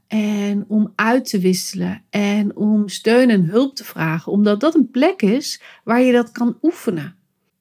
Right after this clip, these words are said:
Daar heb je namelijk niks te verliezen. Die zusters, die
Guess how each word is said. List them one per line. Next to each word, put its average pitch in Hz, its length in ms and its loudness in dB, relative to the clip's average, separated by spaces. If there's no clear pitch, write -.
Daar 240 240 0
heb 311 160 0
je 285 60 -2
namelijk 247 320 4
niks 269 220 0
te 214 100 -6
verliezen. 220 600 -4
Die 247 240 4
zusters, 226 840 -2
die 233 480 -2